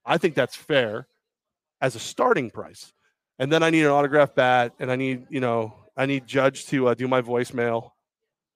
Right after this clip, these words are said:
You know, a couple things, a couple other things on top of that, but the beginning is a pair of tickets to every Yankee game for the rest of my life.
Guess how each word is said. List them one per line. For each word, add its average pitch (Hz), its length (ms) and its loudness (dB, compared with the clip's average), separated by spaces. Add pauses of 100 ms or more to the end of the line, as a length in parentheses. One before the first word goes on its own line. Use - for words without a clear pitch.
(160)
You 143 80 -8
know, 139 60 2
a 139 60 -2
couple 175 260 0
things, 127 420 -2
a - 40 -20
couple 190 240 0
other 175 160 2
things 160 200 -2
on 143 60 -2
top 151 240 0
of 180 60 -6
that, 180 180 4
but 147 100 0
the 143 80 -4
beginning 151 540 0
is 123 440 -2
a 131 60 -8
pair 151 240 -2
of 143 80 -2
tickets 135 260 -6
to 143 80 -4
every 127 200 -2
Yankee 120 220 -6
game 110 120 -10
for 104 60 -20
the 107 60 -14
rest 107 200 -12
of 107 40 -18
my 104 80 -14
life. 95 160 -18